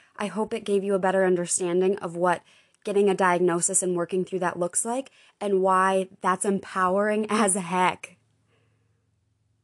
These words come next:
As always, please reach out to me if there's anything you'd like me to elaborate on within this or things that you would like me to talk about in the future. I'm super open to whatever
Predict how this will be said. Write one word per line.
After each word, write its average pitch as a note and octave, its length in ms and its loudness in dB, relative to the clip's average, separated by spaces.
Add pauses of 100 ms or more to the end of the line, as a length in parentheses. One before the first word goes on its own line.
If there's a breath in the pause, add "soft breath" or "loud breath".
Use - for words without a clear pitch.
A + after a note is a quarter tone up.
(1800)
As A#3 180 -6
always, A3 500 0
please D4 420 -2
reach A3 200 -4
out F#3+ 180 -2
to - 80 -10
me G3 200 4
if F#3+ 360 -6 (580)
there's G3+ 280 -10
anything G3+ 720 2 (760)
you'd G#3 200 -12
like F#3+ 140 -4
me G#3 120 0
to G#3 120 -2
elaborate F#3+ 520 2
on B3+ 200 2
within G#3 300 -2
this A#3 360 2
or G#3 140 -4
things G#3 340 -4
that F#3+ 240 -2 (220 soft breath)
you A3 140 -8
would G#3 120 -4
like F#3+ 200 0
me G3+ 80 2
to G3 80 -2
talk F#3 240 -6
about F3 240 -4
in F3 120 0
the E3+ 60 -4
future. E3 580 -10
I'm F#3+ 400 2 (440)
super C4 500 -4
open G#3+ 360 0
to G3+ 320 0
whatever G3+ 580 2